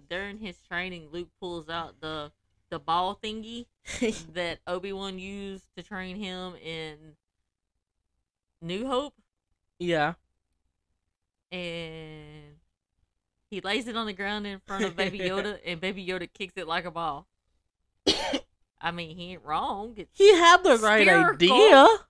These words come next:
Speaker 1: Yeah, it's a, it's circular. It's round.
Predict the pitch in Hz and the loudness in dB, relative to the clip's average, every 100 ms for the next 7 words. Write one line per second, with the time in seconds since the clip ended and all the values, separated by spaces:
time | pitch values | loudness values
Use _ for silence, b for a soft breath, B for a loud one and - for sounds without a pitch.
0 | _ 320 480 220 208 214 156 _ - 139 | _ -10 -4 -4 -4 -6 -8 _ -20 -20
1 | _ _ _ - 165 208 202 180 190 226 | _ _ _ -10 -8 -8 -8 -4 -4 -6
2 | - _ _ _ _ _ _ _ _ 156 | -12 _ _ _ _ _ _ _ _ -18
3 | - 240 147 165 247 247 220 262 349 | -16 -8 0 2 2 0 -2 -4 -6